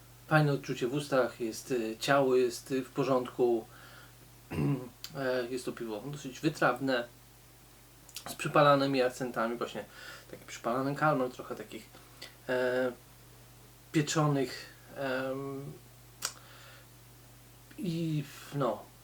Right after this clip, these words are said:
ziarnistych troszeczkę, mm, smaków tutaj jest. Do tego dochodzi <clears throat> lekka, e, goryczka, która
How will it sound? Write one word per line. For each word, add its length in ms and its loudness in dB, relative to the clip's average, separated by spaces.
ziarnistych 680 2
troszeczkę, 480 -6
mm, 260 -8
smaków 460 -4
tutaj 340 -4
jest. 360 -2
Do 200 0
tego 340 0
dochodzi 600 0
<clears throat> 300 0
lekka, 640 0
e, 500 -4
goryczka, 680 4
która 380 4